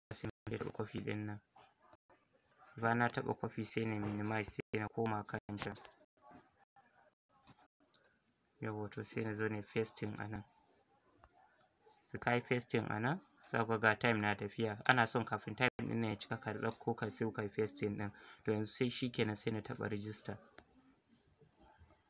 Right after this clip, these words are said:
To, ga shi na register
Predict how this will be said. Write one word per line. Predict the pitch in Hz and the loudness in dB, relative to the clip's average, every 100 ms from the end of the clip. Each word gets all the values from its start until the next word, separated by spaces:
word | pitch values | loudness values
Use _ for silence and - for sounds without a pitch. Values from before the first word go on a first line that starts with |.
| - _ _ - - - _ - _ _ _ _ _ _ _ _ - _ _ _ _ _ _ _ _ - | -20 _ _ -14 -14 -16 _ -20 _ _ _ _ _ _ _ _ -20 _ _ _ _ _ _ _ _ -8
To, | 110 | -4
ga | 107 101 | -4 -6
shi | - - | -6 -2
na | 113 | -2
register | 110 120 - - 117 | 0 -4 -4 -2 -2